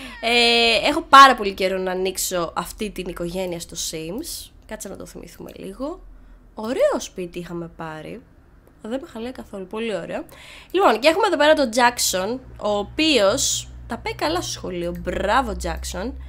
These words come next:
Διάβασε, Jackson, και η μητέρα σου, εγώ, η πολύ αγαπημένη, θα σε βοηθήσω. Ε, όχι ακόμα.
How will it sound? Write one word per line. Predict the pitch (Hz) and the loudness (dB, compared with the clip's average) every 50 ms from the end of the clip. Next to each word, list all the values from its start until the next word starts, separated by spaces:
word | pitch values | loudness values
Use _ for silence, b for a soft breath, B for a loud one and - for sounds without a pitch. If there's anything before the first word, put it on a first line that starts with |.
| B B B B B B B B B - | B B B B B B B B B -16
Διάβασε, | 165 170 170 170 196 233 294 294 254 220 - - 180 165 180 | -14 -12 -8 -2 2 2 2 2 2 -2 -6 -6 -8 -8 -6
Jackson, | 180 175 170 165 - - - 175 208 262 285 | -4 -4 -4 -6 -8 -8 -6 -6 -6 -6 -6
και | - - | -6 -6
η | 220 208 | -6 -4
μητέρα | 202 202 202 - - 285 302 311 285 226 202 190 | -4 -6 -8 -4 2 4 6 6 6 4 2 0
σου, | - - - | -2 -4 -4
εγώ, | 175 165 165 165 175 170 165 170 202 240 - _ - - - - - - | -4 -4 -4 -4 -4 -4 -4 -4 -6 -8 -14 _ -20 -20 -20 -20 -16 -14
η | - | -12
πολύ | 175 - 180 180 180 175 | -10 -8 -6 -6 -6 -6
αγαπημένη, | 170 170 - 170 - 170 165 165 165 160 160 160 196 254 _ _ _ _ - | -6 -8 -10 -14 -18 -18 -20 -18 -18 -18 -18 -18 -20 -20 _ _ _ _ -20
θα | - - | -18 -14
σε | - - 262 | -12 -10 -10
βοηθήσω. | 254 254 247 - - 185 165 - - - _ _ _ _ - - - - _ b b b b b b b b b b b b b b b b b b b b b _ - | -8 -10 -10 -12 -14 -16 -16 -16 -18 -18 _ _ _ _ -20 -20 -20 -20 _ b b b b b b b b b b b b b b b b b b b b b _ -14
Ε, | 269 262 262 254 254 262 254 254 254 254 254 254 254 - - _ _ _ - - | -10 -8 -8 -6 -6 -8 -8 -8 -10 -10 -12 -14 -16 -18 -20 _ _ _ -14 -6
όχι | - 262 247 202 190 | -4 -4 -4 -4 -6
ακόμα. | 180 175 - 175 160 156 156 147 139 139 | -10 -10 -10 -10 -10 -10 -10 -12 -14 -18